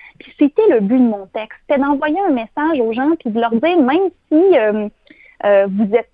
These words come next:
pas, euh, euh, dans la rue, même si vous êtes pas, euh, par-, parmi les gens les plus vulnérables, ça se peut que vous aussi, vous vous sentiez mal. Ça se peut que vous aussi, vous ayez vos propres difficultés, vos propres souffrances.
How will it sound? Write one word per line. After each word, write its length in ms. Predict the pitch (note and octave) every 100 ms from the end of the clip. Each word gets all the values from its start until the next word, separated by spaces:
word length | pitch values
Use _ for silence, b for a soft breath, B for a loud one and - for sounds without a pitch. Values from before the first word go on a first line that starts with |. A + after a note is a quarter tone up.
| _
pas, 520 | D4 D#4+ F4 F4 C#4
euh, 440 | A3+ G#3+ G#3 G3+ G#3 - b b -
euh, 380 | G3+ G3+ G3+ G3
dans 240 | G3 A3
la 220 | A3 G#3 F#3+ -
rue, 300 | D4 F4 E4+
même 200 | A3+ A#3 -
si 60 |
vous 140 | A3+ A3
êtes 140 | G#4 _ -
pas, 340 | C#4+ D4+ C#4
euh, 60 | G#3
par-, 200 | A3+ - _ _ -
parmi 380 | - B3 C#4 B3
les 120 | A3
gens 180 | B3 C#4+
les 160 | B3+
plus 180 | - B3 G#3+
vulnérables, 640 | A3+ C4+ B3 A3+ C#4 E4 -
ça 80 | A#3+
se 60 | -
peut 100 | D#4
que 140 | E4 B3+
vous 360 | A#3 E4 D#4+
aussi, 380 | A3+ _ - A#3+ b b -
vous 220 | A3+ A3
vous 100 | G#3+ -
sentiez 400 | G#3+ G#3 - A3
mal. 380 | G#3 G#3 G#3 G#3+
Ça 120 | A3
se 60 | -
peut 100 | E4+
que 140 | D4+
vous 320 | B3+ D4 D4+
aussi, 280 | B3 - D#4+
vous 220 | C4+ A3
ayez 280 | G#3 G#3+ C#4 A#3 G3
vos 140 | A3 G#3+
propres 420 | - C#4 - A3+
difficultés, 640 | G3 A3+ - B3 G#3 D#4
vos 180 | C4+ G3+
propres 320 | - - - -
souffrances. 640 | B3+ - - A#3 D4